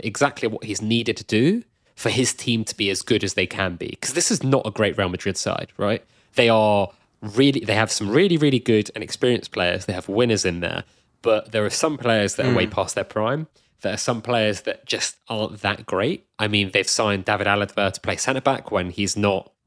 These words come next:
Speaker 1: best
Speaker 2: And there's a
Speaker 1: centre
Speaker 2: couple
Speaker 1: back.
Speaker 2: of
Speaker 1: He's a very
Speaker 2: players
Speaker 1: good
Speaker 2: who are
Speaker 1: player,
Speaker 2: just
Speaker 1: but
Speaker 2: not
Speaker 1: I, I
Speaker 2: fully there yet as a, like, complete products, like
Speaker 1: Yeah.
Speaker 2: Camavinga, Vinny. They're not, they're not completely there
Speaker 1: Yeah.
Speaker 2: where they're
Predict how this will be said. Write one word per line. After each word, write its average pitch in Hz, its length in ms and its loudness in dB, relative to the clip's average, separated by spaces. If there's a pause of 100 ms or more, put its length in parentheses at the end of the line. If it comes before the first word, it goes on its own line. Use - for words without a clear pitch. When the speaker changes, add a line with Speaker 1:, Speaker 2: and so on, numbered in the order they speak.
(200)
Speaker 1:
best 113 80 0
Speaker 2:
And 123 80 2
there's 131 100 4
a 117 40 2
Speaker 1:
centre 139 140 0
Speaker 2:
couple 151 220 4
Speaker 1:
back. 139 60 6
Speaker 2:
of 123 60 0
Speaker 1:
He's - 80 -2
a - 20 2
very 143 140 6
Speaker 2:
players 135 160 0
Speaker 1:
good 135 60 0
Speaker 2:
who - 0 -
are 117 100 4
Speaker 1:
player, 123 120 2
Speaker 2:
just 175 120 -2
Speaker 1:
but - 60 2
Speaker 2:
not 107 300 2
Speaker 1:
I, 107 40 -4
I - 20 -8
Speaker 2:
fully 117 300 2
there 117 320 2
yet 107 420 0
as 110 160 -2
a, 107 100 -2
like, 101 160 -6
complete 131 460 -2
products, 120 500 2
like 110 160 -2
Speaker 1:
Yeah. 135 80 4 (200)
Speaker 2:
Camavinga, 117 600 2 (120)
Vinny. 123 760 0 (160)
They're 123 120 4
not, 135 440 2
they're 123 120 2
not 131 260 2
completely 120 460 0
there 120 220 4
Speaker 1:
Yeah. 117 120 4
Speaker 2:
where 104 80 0
they're 98 220 -2